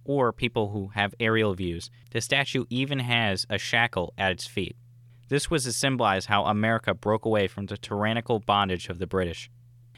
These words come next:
After the design was finished, the Americans and French had to figure out logistically how to make this work. It was proposed that both countries would finance this project while the Americans found suitable land for the statue.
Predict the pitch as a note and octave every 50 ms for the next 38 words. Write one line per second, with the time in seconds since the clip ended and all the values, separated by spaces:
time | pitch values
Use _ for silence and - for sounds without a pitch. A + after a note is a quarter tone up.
0 | - - - C3 D3+ - - D#3+ C#3+ C3 A#2 A#2+ A2+ G#2+ A#2 A#2 A#2+ B2 A#2 G#2
1 | G2 - - B2 G#2+ F#2+ F2+ - - - G#2+ G#2 G#2 A2 A#2 B2+ C3 - C#3 B2
2 | A2+ A#2 G2 - - A#2+ A#2+ B2 - - A2+ G#2+ G2+ F#2+ - - A#2 A2 G2 A#2
3 | A2+ A2+ A2+ - G2 F#2 - - A#2+ A2 - - G2+ - F#2+ F2 F2 F#2+ G2 F#2+
4 | G2 F#2+ F#2+ F#2 - G2 F2 - - F2+ E2 - - - - - - - - -
5 | - - - - - - A#2+ A2+ G#2 - A#2 G#2+ - - B2+ B2 A2 G2 G2+ F#2
6 | - - C3+ D3+ - - - C#3 C#3+ - - G#2+ F#2 G#2+ F#2+ - - A#2 A2+ A#2+
7 | B2 B2 B2 A#2+ - - G#2 F#2 - - A2+ G#2+ G2+ F2+ F2 E2 - - F#2+ F#2
8 | G2 G2 G2 G2 G2+ G#2+ A2 A2+ - B2+ A2+ G2+ - A2 G2 F#2 - - - A2+
9 | A2+ A2 A#2 G#2+ G2+ G#2 G2+ G2+ G2 F#2+ - - F#2 E2+ - - - F#2 F2+ F2
10 | - -